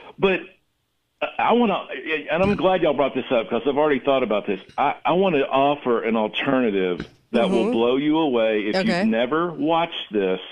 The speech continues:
Speaker 2: What's it? What is it?
Speaker 1: It's Friday ni-, it's Friday Night Lights, the T V series.
Speaker 2: Oh, yeah.
Speaker 1: Okay?
Speaker 2: Yeah. Love
Speaker 1: It,
Speaker 2: it.
Speaker 1: it was about five seasons.
Speaker 2: Mm-hmm.
Speaker 1: If you have not watched that, uh, it, it,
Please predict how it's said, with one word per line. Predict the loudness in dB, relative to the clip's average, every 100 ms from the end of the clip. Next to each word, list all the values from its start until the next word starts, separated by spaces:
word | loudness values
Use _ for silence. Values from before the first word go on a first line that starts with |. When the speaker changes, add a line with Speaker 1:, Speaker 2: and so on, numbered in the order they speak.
| -8
Speaker 2:
What's | -6 -4
it? | -4
What | -4
is | -4
it? | -6 -2
Speaker 1:
It's | 0 0 -4 -4
Friday | 2 2 2 0
ni-, | 0 -4 -12 _ -4
it's | -4 -2
Friday | 2 2 2 0
Night | 0 0
Lights, | 0 2 2 -2 -6 -14
the | -6 -4 -4 -2
T | 0 0
V | -2 -6 -12 -2
series. | 0 2 0 -2 -4 -2
Speaker 2:
Oh, | 0
yeah. | 0 0 -2 -6
Speaker 1:
Okay? | -2 0 0 -4 -8 -4
Speaker 2:
Yeah. | -4 -4 _ _ _ _ _ _ -20 -20 -6
Love | 0 0 0
Speaker 1:
It, | 0
Speaker 2:
it. | 0
Speaker 1:
it | 0
was | 0
about | 2 2 0 0
five | 0 2 0 -2
seasons. | -2 0 0 0 0 -2 -2
Speaker 2:
Mm-hmm. | 0 0
Speaker 1:
If | 0 0
you | 2 0
have | 0
not | 0 0 0
watched | 0 0 -2 -4
that, | -2 0 -2 -6 -14 _ _ _ _ _ -20 -20 _ -8
uh, | -4
it, | -4 -2 -2
it, | -2 0